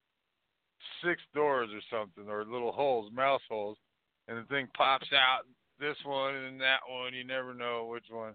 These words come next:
And keep your cat entertained for hours, and this fucking commercial is, like, long as hell. And talking about, and then they say, "You can also put catnip on the mouse,"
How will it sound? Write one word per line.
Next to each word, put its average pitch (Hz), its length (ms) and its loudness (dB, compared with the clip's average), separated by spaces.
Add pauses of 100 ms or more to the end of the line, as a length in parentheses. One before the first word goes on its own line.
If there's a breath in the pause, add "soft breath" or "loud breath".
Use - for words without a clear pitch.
(640)
And 127 180 -6 (560)
keep 254 220 -2
your 180 140 2
cat 226 380 4
entertained 196 600 2
for 147 160 0
hours, 180 500 6 (180)
and 113 80 -20
this 117 140 -14 (140)
fucking 110 260 -4 (100)
commercial 131 380 -6
is, 95 60 -10
like, 90 160 -6 (120)
long 117 280 0
as 85 160 -10
hell. 104 300 -2 (2000 soft breath)
And 95 140 -14
talking 117 240 4
about, 104 320 4 (2250)
and 127 100 0
then 180 160 6
they 175 140 6 (160)
say, 147 320 6 (380)
"You 156 160 0
can 160 120 2
also 180 560 4
put 180 160 0 (160)
catnip 156 540 0 (440)
on 156 280 2
the 151 80 -4
mouse," 160 460 4